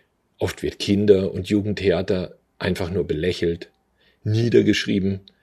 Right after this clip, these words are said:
von den hohen Herren des deutschen Regietheaters. Ach, lassen wir sie doch einfach mal in ihrem Irrglauben stecken.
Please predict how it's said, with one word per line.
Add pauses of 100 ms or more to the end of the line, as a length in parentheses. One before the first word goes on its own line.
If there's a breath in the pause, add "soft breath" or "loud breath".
(140 soft breath)
von
den
hohen
Herren (240)
des
deutschen (220)
Regietheaters. (200)
Ach, (960)
lassen
wir
sie
doch
einfach
mal
in
ihrem
Irrglauben
stecken.